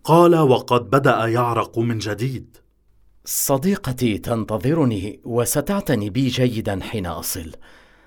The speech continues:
Speaker 2: لا تقلقي علي، وشكراً لاهتمامك."
Speaker 1: تركته فعاد إلى مقعده وأغمض عينيه،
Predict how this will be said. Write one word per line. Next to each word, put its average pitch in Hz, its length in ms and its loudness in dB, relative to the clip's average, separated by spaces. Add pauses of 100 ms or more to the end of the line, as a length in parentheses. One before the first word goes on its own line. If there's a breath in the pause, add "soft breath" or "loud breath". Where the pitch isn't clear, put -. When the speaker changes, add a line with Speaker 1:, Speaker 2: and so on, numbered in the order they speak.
(340 soft breath)
Speaker 2:
لا 165 160 6
تقلقي 120 500 -2
علي، 85 560 -4
وشكراً 127 640 0
لاهتمامك." 101 960 -6 (600)
Speaker 1:
تركته 160 680 4
فعاد 110 500 2
إلى 110 360 0
مقعده 123 760 0 (160)
وأغمض 127 580 2
عينيه، 147 760 -2